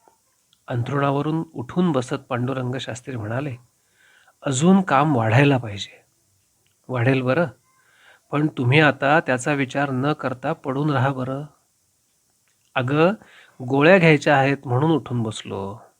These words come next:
"असं होय." लगेच निर्मलाताईंनी त्यांना गोळ्या दिल्या. मग ते पुन्हा अंथरुणावर पोहुडले. त्यांच्या अंगावर पांघरूण घालून निर्मलाताई म्हणाल्या, तुम्हाला अभिप्रेत असलेलं कार्य पुढे उभं राहीलच राहील.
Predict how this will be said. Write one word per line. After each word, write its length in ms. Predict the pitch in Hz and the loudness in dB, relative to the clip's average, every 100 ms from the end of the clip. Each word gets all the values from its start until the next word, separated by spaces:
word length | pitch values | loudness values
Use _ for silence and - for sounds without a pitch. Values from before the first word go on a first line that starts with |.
| _ _ _ _ _ - | _ _ _ _ _ -6
"असं 340 | 160 - - | -4 -4 0
होय." 400 | 196 160 196 127 120 - _ _ _ _ _ _ - | 2 4 4 4 0 -10 _ _ _ _ _ _ -8
लगेच 400 | 143 147 202 190 | -2 2 2 4
निर्मलाताईंनी 840 | 147 147 156 170 170 151 143 175 | 4 6 6 6 4 2 4 2
त्यांना 380 | 202 147 135 185 147 | 2 0 0 0 2
गोळ्या 240 | 127 131 | 4 4
दिल्या. 260 | 117 113 110 - _ _ _ _ _ _ | 4 -2 -4 -8 _ _ _ _ _ _
मग 180 | 160 202 - | 2 2 2
ते 60 | 214 | -2
पुन्हा 440 | 202 135 170 202 | -2 2 6 8
अंथरुणावर 540 | 143 143 151 151 160 | 6 4 4 4 4
पोहुडले. 520 | 160 127 117 123 180 170 _ _ _ _ _ _ - | 2 -2 -2 -2 -4 -10 _ _ _ _ _ _ -4
त्यांच्या 380 | 135 131 175 | -2 0 2
अंगावर 360 | 147 139 147 165 | 2 2 2 2
पांघरूण 480 | - 123 123 139 160 | 0 -2 0 2 2
घालून 300 | 135 139 151 | 2 0 0
निर्मलाताई 520 | 131 127 135 135 143 | 0 0 -2 -2 -4
म्हणाल्या, 420 | 131 117 147 143 - _ _ _ _ _ _ _ _ _ | -2 -2 -2 -4 -6 _ _ _ _ _ _ _ _ _
तुम्हाला 500 | 151 131 151 165 190 | 0 4 6 6 6
अभिप्रेत 500 | 143 139 147 170 185 | 6 4 4 4 4
असलेलं 400 | 151 - 160 156 | 2 4 4 6
कार्य 440 | 165 143 135 143 170 - | 4 2 4 4 2 2
पुढे 240 | 135 139 | 2 6
उभं 320 | 170 139 131 | 6 6 6
राहीलच 460 | 160 131 131 170 190 | 6 6 6 4 4
राहील. 340 | 156 156 143 | 2 4 4